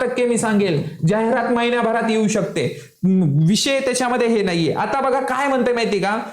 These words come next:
ह्यांनी सरळ तुम्हाला दिसत असेल तर ह्यांनी सांगतंय की नवीन आकृतिबंधानुसार, सुधारित आकृतिबंधानुसार, हे बघा, सुधारित आकृतिबंधानुसार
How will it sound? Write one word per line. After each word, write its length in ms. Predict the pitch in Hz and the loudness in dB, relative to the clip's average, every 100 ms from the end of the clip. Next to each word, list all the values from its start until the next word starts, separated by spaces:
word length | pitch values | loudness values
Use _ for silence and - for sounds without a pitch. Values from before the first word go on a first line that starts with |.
| - | -8
ह्यांनी 220 | 233 240 254 | -2 0 0
सरळ 280 | 269 269 | 0 0
तुम्हाला 300 | 254 254 254 | 0 0 0
दिसत 380 | 226 240 285 269 | 2 0 0 0
असेल 320 | 254 254 247 | -2 -2 0
तर 80 | 247 | 0
ह्यांनी 240 | 233 240 233 | 0 2 0
सांगतंय 380 | 233 208 226 | 0 0 0
की 280 | 220 262 285 285 - - 175 | 0 0 -2 -4 -12 -6 0
नवीन 400 | 208 254 294 311 | 2 2 0 0
आकृतिबंधानुसार, 1300 | 220 - 277 220 254 247 240 220 220 226 180 - - | -2 -2 -2 0 0 0 0 2 0 0 0 -2 -6
सुधारित 480 | - 247 254 285 277 | -2 0 2 0 -2
आकृतिबंधानुसार, 960 | 240 240 233 226 214 208 196 180 220 | -2 -2 0 0 2 2 2 0 0
हे 140 | 220 220 | 0 0
बघा, 300 | 196 143 117 | 0 -2 -4
सुधारित 600 | - 226 233 254 277 - | -2 0 2 0 -2 -4
आकृतिबंधानुसार 1200 | 214 214 269 233 311 285 240 226 208 202 208 233 | -4 -2 -2 0 0 0 0 2 0 0 0 0